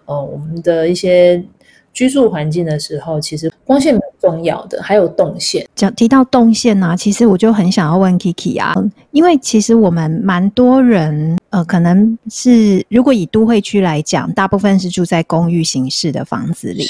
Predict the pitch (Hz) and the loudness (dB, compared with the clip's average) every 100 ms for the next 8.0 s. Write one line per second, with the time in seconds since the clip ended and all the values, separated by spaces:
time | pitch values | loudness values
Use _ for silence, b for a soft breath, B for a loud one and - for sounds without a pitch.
0 | 415 247 233 - 185 208 185 214 160 151 | -2 0 -4 -10 -10 -2 0 2 0 0
1 | 214 185 151 151 143 156 165 156 185 196 | -2 -2 -4 -2 -4 -4 -6 -4 -2 -2
2 | - 185 220 170 160 - - 170 151 - | -2 -2 0 -2 -4 -8 -6 -4 -6 -8
3 | 135 139 - 208 B B B - 214 247 | -6 -6 -6 -10 B B B -2 -2 -2
4 | - _ _ 240 240 233 196 - 151 160 | -14 _ _ 2 4 2 0 -4 -6 -4
5 | 190 160 147 143 185 175 160 139 - 143 | -6 -6 -6 -2 0 0 0 -4 -4 -6
6 | - b b b _ 220 190 165 214 151 | -6 b b b _ 0 0 2 0 0
7 | - 214 190 170 180 165 165 160 156 | -2 0 0 -2 -4 -4 -2 -2 -2